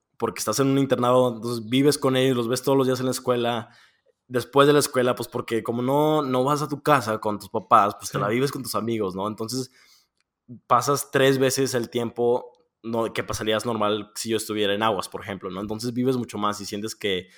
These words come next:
Speaker 1: conoces mucho más a la persona. Este, eso también, pues, lo hizo más difícil, ¿no? Pero, pues, una semana antes ya como que lo platicamos. Y igual, o sea, nunca habíamos sacado el tema, pero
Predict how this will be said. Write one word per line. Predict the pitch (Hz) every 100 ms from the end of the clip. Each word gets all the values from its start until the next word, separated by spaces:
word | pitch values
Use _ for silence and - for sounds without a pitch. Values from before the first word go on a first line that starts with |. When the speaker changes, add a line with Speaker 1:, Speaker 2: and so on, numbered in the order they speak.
| - _
Speaker 1:
conoces | - 104 107
mucho | 110 98
más | 98
a | 104
la | 101
persona. | 95 - 98 87 _ _ _ _ _ _ _ _ -
Este, | 95 - - 95 90
eso | 104
también, | 117 117 113 107
pues, | 120 98 92 101
lo | 107
hizo | 104
más | 110 104
difícil, | 101 110 104 95
¿no? | 92 107 _ _ _ _
Pero, | 120 117 113 113 113 110 107 -
pues, | 113 120
una | 139 143
semana | 143 135 131
antes | 127 131
ya | 117 117
como | 120 117
que |
lo | 110 98
platicamos. | 104 107 127 117 120 - - _ _ _ _ _ -
Y | 147 147 - 151
igual, | 156 135 110
o |
sea, | 123
nunca | 131 147 160 170 143 -
habíamos | 123 123 139
sacado | 135 127
el | 123
tema, | 120 135 170 214 _ _ _ _ _ -
pero | 113 110 104 104 101 101 98 98 98 -